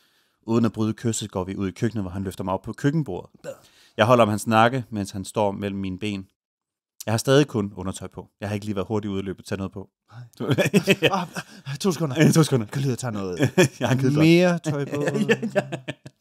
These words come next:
Speaker 1: Men det er lige meget. Mikkel er ikke hjemme, så vi kan lave, hvad vi vil. Fuck. Stønner han og trækker sin egen t-shirt over hovedet. Det er første gang, vi ser hinanden efter E M sluttede.
Speaker 2: Ah!
Speaker 1: Satans også. <laughs> Ej, hvor koldt. Ej, hvor nederen.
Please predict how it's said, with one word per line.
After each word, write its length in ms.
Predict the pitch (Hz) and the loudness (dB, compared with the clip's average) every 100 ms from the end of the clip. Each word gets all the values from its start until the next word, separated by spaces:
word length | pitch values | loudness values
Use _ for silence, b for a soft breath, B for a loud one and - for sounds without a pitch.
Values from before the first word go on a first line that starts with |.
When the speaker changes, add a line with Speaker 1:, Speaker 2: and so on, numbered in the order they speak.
| b b b b b b b b b b b | b b b b b b b b b b b
Speaker 1:
Men 100 | 117 | 2
det 60 | 143 | 4
er 40 | |
lige 180 | 120 98 | 4 0
meget. 220 | 90 85 _ _ - | -4 -10 _ _ 6
Mikkel 280 | 170 196 165 | 6 8 8
er 60 | |
ikke 140 | 135 131 | 6 4
hjemme, 280 | 123 143 135 | 2 0 -2
så 120 | 123 | -2
vi 80 | 101 | -2
kan 120 | 113 | -2
lave, 260 | 104 113 131 | 2 4 2
hvad 100 | 156 | 0
vi 80 | 185 | -4
vil. 220 | 135 80 _ _ _ _ _ _ _ _ _ _ _ _ | -4 -8 _ _ _ _ _ _ _ _ _ _ _ _
Fuck. 380 | - - - - _ b b b - | -20 -16 -14 -14 _ b b b -10
Stønner 280 | - 127 143 | 2 4 4
han 200 | 127 107 - | 2 -4 -8
og 80 | - | -4
trækker 280 | 180 170 | 0 0
sin 160 | 180 175 | 0 0
egen 260 | 156 220 220 | 2 4 4
t-shirt 300 | 139 127 113 | 2 0 0
over 180 | 107 117 | 0 2
hovedet. 380 | 123 135 135 _ _ _ _ _ | 2 2 0 _ _ _ _ _
Det 60 | 147 | -2
er 40 | |
første 300 | 143 165 - | 4 4 2
gang, 160 | 120 101 | -2 -2
vi 40 | |
ser 180 | - 123 | 0 0
hinanden 280 | 98 95 120 - | 0 -4 -6 0
efter 320 | 170 - 127 | 0 2 -2
E 240 | 110 95 87 | 0 -4 -6
M 80 | |
sluttede. 400 | 98 123 120 131 | -4 0 0 4
Speaker 2:
Ah! 680 | 233 240 247 220 175 170 139 131 - | 4 4 4 4 2 0 -2 -8 -12
Speaker 1:
Satans 520 | - 160 123 - 101 | 2 4 6 4 6
også. 240 | 101 104 170 - | 6 6 4 6
<laughs> 60 | |
Ej, 100 | 226 151 | 4 6
hvor 100 | 143 | 4
koldt. 300 | - 127 117 143 B B | 6 4 4 -10 B B
Ej, 240 | 117 135 135 | 6 8 8
hvor 80 | 110 | 6
nederen. 360 | 110 110 101 | 6 6 4